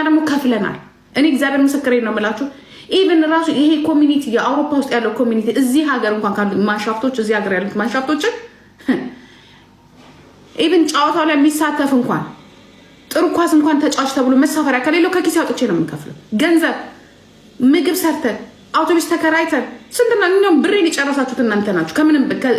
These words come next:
እግዚአብሔር ምስክሬ ነው። ድሮ በሌለኝ ነገር ማለት ነው። አሁን እንኳን ኦኬ ሳይኖረን ስንት መስዋዕት ከፍለናል። አሁን ለምትቆሙበት እንትን ኢትዮጵያዊነት የሚባለውን ነገር እንትን ለማለት ማለት ነው። ስፖንሰር ኦፍ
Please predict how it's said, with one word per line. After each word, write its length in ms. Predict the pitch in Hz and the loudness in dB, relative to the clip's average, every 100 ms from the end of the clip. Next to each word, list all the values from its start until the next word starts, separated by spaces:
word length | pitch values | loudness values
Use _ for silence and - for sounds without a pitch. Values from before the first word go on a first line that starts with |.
| 180 | 0
እግዚአብሔር 360 | 233 247 453 453 | 0 0 0 0
ምስክሬ 320 | 294 - 170 | 0 -2 -4
ነው። 100 | 151 - - | -4 -6 -2
ድሮ 140 | 415 359 | 0 2
በሌለኝ 460 | 320 359 294 233 | 0 0 0 0
ነገር 200 | 185 - - | -2 -4 -6
ማለት 240 | - - | -6 -8
ነው። 100 | - - - - - - - | -12 -16 -20 -20 -20 -18 -4
አሁን 180 | 311 381 | 0 2
እንኳን 260 | 311 294 208 | 2 0 0
ኦኬ 180 | - 185 - - | -4 -8 -10 -4
ሳይኖረን 580 | 494 508 466 466 415 466 - - - - | -2 0 2 0 0 -4 -10 -20 -20 -6
ስንት 220 | - 453 | -2 2
መስዋዕት 320 | 339 330 311 | 0 0 -2
ከፍለናል። 380 | 277 240 233 226 220 | -2 0 0 0 -2
አሁን 200 | 269 247 | 0 2
ለምትቆሙበት 720 | 240 233 240 247 208 185 190 | 0 -2 -4 -2 -2 -4 -4
እንትን 260 | 165 - - - - - | -6 -8 -16 -20 -14 -6
ኢትዮጵያዊነት 640 | 262 311 - 247 240 233 | -2 0 2 0 2 0
የሚባለውን 420 | 226 180 165 165 | 0 0 -2 -2
ነገር 200 | 170 151 | -4 -2
እንትን 220 | 165 165 147 | -4 -2 -4
ለማለት 320 | 139 - 381 | -4 -4 -4
ማለት 240 | 381 - | -4 -6
ነው። 100 | - - - - - - - - - - - - - | -10 -18 -20 -20 -20 -20 -20 -20 -20 -20 -20 -16 -10
ስፖንሰር 360 | 226 254 269 | -2 0 0
ኦፍ 180 | 330 440 | 0 0